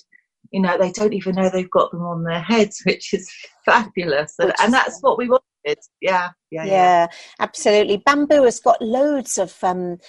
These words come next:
Speaker 2: really good health properties, haven't they? I mean, the fact that it's so soft is perfect. It's very
Speaker 1: Yeah.
Speaker 2: sustainable, so it's not ruining the environment in any shape or form. It grows so quickly. I mean, literally,
Speaker 1: Yeah.
Speaker 2: you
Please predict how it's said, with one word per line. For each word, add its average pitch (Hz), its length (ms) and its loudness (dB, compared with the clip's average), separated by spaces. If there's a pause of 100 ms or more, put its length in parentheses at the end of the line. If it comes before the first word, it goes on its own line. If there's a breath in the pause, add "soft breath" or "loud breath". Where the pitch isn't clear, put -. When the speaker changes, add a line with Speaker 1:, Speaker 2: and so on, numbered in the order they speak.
(220 soft breath)
Speaker 2:
really 208 440 0
good 196 220 2
health 226 400 -2
properties, - 580 -10
haven't 214 200 -10
they? 175 200 2
I 202 100 0
mean, 208 340 -4
the 202 100 -6
fact - 320 -4
that 226 160 -4
it's - 220 -2
so 226 500 2
soft - 460 -6
is 170 120 -6 (120)
perfect. - 920 -2 (460 loud breath)
It's 220 180 2
very 240 280 6
Speaker 1:
Yeah. 254 40 6
Speaker 2:
sustainable, 214 960 0
so 196 280 4
it's - 380 0
not 220 380 2
ruining 202 320 6
the 190 100 2
environment 185 680 0
in 185 180 -4
any 196 220 0
shape 180 380 -2
or 175 120 2
form. 165 480 -2 (320 loud breath)
It - 180 -4
grows 262 600 4
so 254 420 2
quickly. 156 720 -4
I 160 40 -10
mean, 180 440 -6
literally, 175 540 -2
Speaker 1:
Yeah. 156 160 -8
Speaker 2:
you 175 60 -8